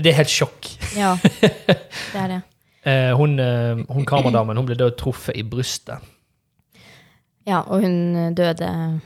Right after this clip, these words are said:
Speaker 1: Jeg vet ikke
Speaker 2: en
Speaker 1: om,
Speaker 2: gang?
Speaker 1: jeg vet ikke om hun døde der, eller om hun døde på sykehuset.
Speaker 2: Mm.
Speaker 1: Ehm, men hun, eh, ja.
Speaker 2: Det er veldig trist, da.
Speaker 1: Og regissøren ble truffet. Jeg, jeg, jeg tror
Speaker 2: Hæ?
Speaker 1: det
Speaker 2: Å?
Speaker 1: Ja, det er det jeg ikke forstår heller, for det,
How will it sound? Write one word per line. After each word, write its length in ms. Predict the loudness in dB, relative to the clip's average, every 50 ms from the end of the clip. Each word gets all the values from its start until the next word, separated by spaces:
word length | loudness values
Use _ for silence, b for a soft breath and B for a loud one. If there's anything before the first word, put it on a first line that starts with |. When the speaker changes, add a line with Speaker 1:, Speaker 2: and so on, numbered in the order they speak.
| b b b b b b b b b b b b _ 0
Speaker 1:
Jeg 60 | 2
vet 80 | 2
ikke 60 | 4 4
Speaker 2:
en 60 | 2
Speaker 1:
om, 80 | 0 0
Speaker 2:
gang? 80 | -2
Speaker 1:
jeg 80 | -2 0
vet 100 | 0 0
ikke 60 | 2
om 60 | 2
hun 80 | 2 4
døde 300 | 4 4 4 4 2 0
der, 380 | 2 4 4 6 6 4 4 4
eller 80 | 2 2
om 40 | 2
hun 120 | 0 0
døde 160 | 0 0 0
på 120 | -2 -4 -6
sykehuset. 680 | -4 -4 -4 -4 -4 -4 -4 -4 -4 -6 -8 -8 -10 -12 b b b _ _ -20
Speaker 2:
Mm. 200 | -18 -18 -18 -18 -16 -12 -8
Speaker 1:
Ehm, 640 | -6 -4 -4 -2 -2 -2 -4 -4 -4 -6 -6 -8 -12 -14 _ _ _ _ _ _ _ _ -8
men 140 | -6 -4 -2
hun, 360 | 0 0 -2 -2 -4 -4 -4
eh, 760 | -4 -2 -2 -2 -4 -4 -4 -6 -6 -6 -6 -6 -8 -8 -8
ja. 120 | -8 -8 -10 -12 _ _ _ _ _ _ -8
Speaker 2:
Det 60 | -6 -4
er 40 | -2
veldig 260 | -2 -2 -2 -2 -4
trist, 240 | -4 -6 -6 -6 -8
da. 60 | -12 -12 -14 _ _
Speaker 1:
Og 60 | -6 -4
regissøren 520 | -4 -2 -2 -2 2 4 4 4 4 2
ble 80 | -2 -6
truffet. 380 | -6 -6 -8 -8 -8 -8 -10 -8
Jeg, 300 | -8 -8 -8 -8 -10 -10 -8
jeg, 120 | -8 -8 -8
jeg 200 | -10 -10 -12 -12
tror 180 | -6 -2 0 2
Speaker 2:
Hæ? 40 | 2
Speaker 1:
det 120 | 2 0 -4 -8 -18 -20 _ _ _ _ _ _ _ _ _ _ -4
Speaker 2:
Å? 160 | -2 -2 -2 -2 -6 -8 -2 2
Speaker 1:
Ja, 220 | 6 6 6 6 4 2 -4
det 120 | -2 0 2
er 40 | 4
det 100 | 4 4
jeg 80 | 4 4
ikke 180 | 2 0 -2
forstår 240 | -2 0 2 2 4
heller, 380 | 6 6 6 4 4 2 0 -2
for 140 | -2 -2 -2
det, 120 | -2 -2